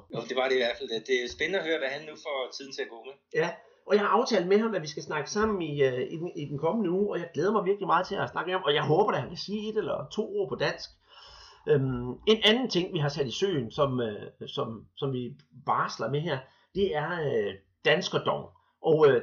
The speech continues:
Speaker 2: den får du lov til at præsentere, Peter, for jeg synes virkelig, at vi har ramt en guldår her, hvis jeg selv må sige det.
Speaker 1: Ja, vi har i hvert fald fået, øh, mange ind at kigge på den på vores, øh, Facebook-side Brasserbold. Og, øh, det her Danskerdong-barometer, det er jo sådan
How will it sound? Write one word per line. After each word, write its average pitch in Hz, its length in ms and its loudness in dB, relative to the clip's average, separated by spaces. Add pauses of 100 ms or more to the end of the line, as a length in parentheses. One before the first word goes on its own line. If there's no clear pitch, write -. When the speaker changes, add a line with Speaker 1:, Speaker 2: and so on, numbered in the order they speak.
Speaker 2:
den 214 160 8
får 185 80 0
du 226 140 0
lov 233 200 6
til - 80 2
at - 100 0
præsentere, 123 520 -4
Peter, 110 200 -2
for 117 60 -6
jeg 135 160 0
synes 139 260 -6
virkelig, 147 460 2
at 107 580 -4
vi - 40 0
har 151 140 0
ramt 165 260 2
en 131 80 -4
guldår 156 400 2
her, 156 120 -2
hvis 117 120 -10
jeg 127 80 -12
selv - 140 -10
må - 60 -14
sige 156 260 -12
det. 143 80 -8 (520)
Speaker 1:
Ja, 139 80 -4 (100)
vi 143 60 -4
har 135 80 2
i 135 80 2
hvert 160 140 0
fald 180 140 -12 (100)
fået, 135 260 -4 (160)
øh, - 460 -16 (340)
mange 160 220 -4
ind 160 100 -6
at 156 140 -6
kigge 160 160 -8
på 135 140 -2
den - 140 -14
på 139 60 -6
vores, 110 280 -6 (140)
øh, 107 160 -2 (120)
Facebook-side 127 880 -8
Brasserbold. - 460 -4 (600)
Og, 113 80 -6 (120)
øh, 117 80 -2 (100)
det 151 140 -6
her 180 80 2 (140)
Danskerdong-barometer, 120 1040 -4
det 131 80 4
er 143 80 4
jo 139 100 -8
sådan 139 300 -6